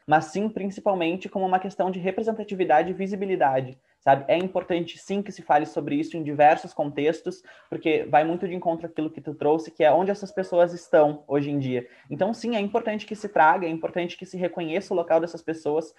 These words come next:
tanto dentro da organização, quanto no local, quanto em locais de trabalho, quanto em espaços públicos. É importante, sim, acredito muito no que tu traz.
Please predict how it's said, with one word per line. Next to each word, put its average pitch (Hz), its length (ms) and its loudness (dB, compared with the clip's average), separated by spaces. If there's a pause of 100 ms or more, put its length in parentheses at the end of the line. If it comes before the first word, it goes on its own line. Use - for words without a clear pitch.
(240)
tanto 185 240 0
dentro 185 260 -4
da 180 80 2
organização, 165 600 -2
quanto 190 260 -4
no 175 80 -6
local, 160 340 2
quanto 165 240 -4
em - 20 -6
locais 151 300 2
de 147 60 -14
trabalho, 160 540 4
quanto 147 220 -4
em 143 40 -10
espaços 139 360 -4
públicos. 170 560 -6 (240)
É - 80 -4
importante, 170 600 -2
sim, 175 200 -8
acredito 147 540 -4
muito 175 460 -4
no 165 80 -8
que 151 100 -8
tu 147 100 -12
traz. 139 460 -2